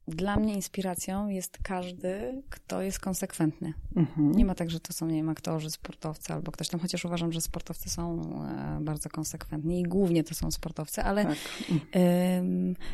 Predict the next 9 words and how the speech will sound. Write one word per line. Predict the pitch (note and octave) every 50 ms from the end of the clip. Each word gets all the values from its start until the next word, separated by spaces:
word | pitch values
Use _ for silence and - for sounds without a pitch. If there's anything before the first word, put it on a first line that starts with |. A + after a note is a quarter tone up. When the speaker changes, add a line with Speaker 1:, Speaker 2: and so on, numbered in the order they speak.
| - -
Speaker 1:
dla | F#3 G#3 A3+
mnie | C4+ C#4+ C#4+ C4+
autorytetem | C4 B3 - - - - - - A#3 A3+ A3+ A3+ - C4 B3+ - B3+ A#3+ A3+
jest | A3 - - -
każdy, | - - A3 G#3 G3+ G3 G3 G3 G#3+ A#3 B3+ C#4 C#4+ C#4
kto | - - A3 G#3+
powie | - - - - A#3+ B3+ B3 B3 A#3+
sobie, | A#3 - - G#3+ G#3 G#3 A#3 A#3+ B3+ D4 D4 - - - - - - -
że, | G3+ G3 F#3+ G#3 G3+ G3+ G3+ G3 G3 G3+ G3